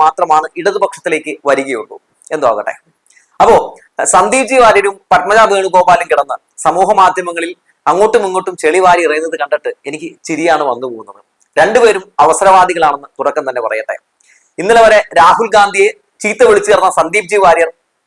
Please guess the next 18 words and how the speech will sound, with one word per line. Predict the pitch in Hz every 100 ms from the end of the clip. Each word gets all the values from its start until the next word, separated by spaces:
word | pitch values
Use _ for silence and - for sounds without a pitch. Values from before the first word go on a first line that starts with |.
| _
ഇപ്പോ | 156 170 165 -
കോൺഗ്രസിലെ | 143 156 165 160 147 - _ _
ഏറ്റവും | 160 165 190 135 -
പ്രിയപ്പെട്ടവനാണ്. | 165 180 160 143 123 107 - _ _ _ _ -
അതുപോലെ | 190 254 254 247
തന്നെ | 226 226 - _ _ _ _
ബി | 165 226
ജെ | 240 285
പിനെ | 285 277
ചീത്ത | - 233 262
വിളിച്ചുകൊണ്ട് | 240 233 220
നടന്ന | 202 196 185 -
പത്മജ | - 214 233 208
വേണുഗോപാൽ | 190 185 180 151 - _ _ -
ഇപ്പോ | 151 202 - -
ബി | 123 160
ജെ | 175 220
പിയുടെ | - 190